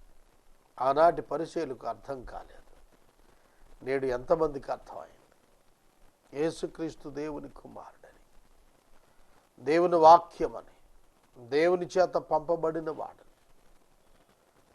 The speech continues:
హైపోస్టాటిక్ యూనియన్గా, కృపా సత్య సంపూర్ణుడిగా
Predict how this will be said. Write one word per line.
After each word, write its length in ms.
హైపోస్టాటిక్ 920
యూనియన్గా, 580
కృపా 640
సత్య 420
సంపూర్ణుడిగా 960